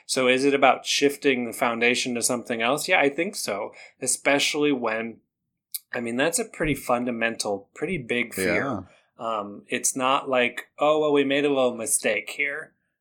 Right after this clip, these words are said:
Speaker 1: It's like, no, if you're worldly, you're probably not a Christian at all.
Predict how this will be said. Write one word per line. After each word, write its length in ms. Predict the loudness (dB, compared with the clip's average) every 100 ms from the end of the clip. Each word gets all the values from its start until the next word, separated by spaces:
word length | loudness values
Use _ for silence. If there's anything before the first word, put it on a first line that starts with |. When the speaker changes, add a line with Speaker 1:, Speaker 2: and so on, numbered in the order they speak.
| _
Speaker 1:
It's 340 | 2 4 2 2
like, 420 | 6 6 4 -2 -18 _ _
no, 320 | 0 4 4
if 260 | 6 2 4
you're 120 | 0
worldly, 540 | 4 6 6 4 0 0
you're 140 | -4
probably 540 | 0 4 6 6 2
not 240 | 0 0 0
a 20 |
Christian 440 | -2 -2 -2 -6 -4
at 100 | -4
all. 400 | -4 -6 -12